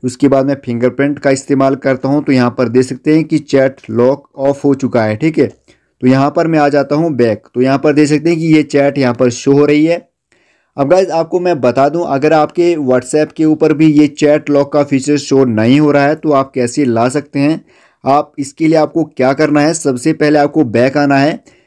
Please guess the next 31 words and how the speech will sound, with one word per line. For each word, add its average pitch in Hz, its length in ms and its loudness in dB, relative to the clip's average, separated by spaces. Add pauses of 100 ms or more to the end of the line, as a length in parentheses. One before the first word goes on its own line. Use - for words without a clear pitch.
(160)
बैक 165 300 0
आने 175 160 2
के 170 160 0
बाद 160 220 2
गाइस, 160 220 -2
आपने 156 280 0
क्या 123 220 0
करना 139 220 0
है, 151 120 2
प्ले 131 340 0
स्टोर 151 240 -2
पर 156 140 2
जाना 127 260 0
है, 107 140 -2
ठीक 156 240 -2
है। 120 140 0
जैसे 127 300 0
आप 156 160 -2
प्ले 139 140 4
स्टोर 151 200 -2
पर 156 160 2
जाएंगे, 127 380 0
यहाँ 139 220 0
पर 143 140 0
आपने 143 260 0
सर्च 131 320 -2
बार 143 180 2
में 147 160 0
टाइप 123 340 -2
करना 123 260 0
है - 480 -6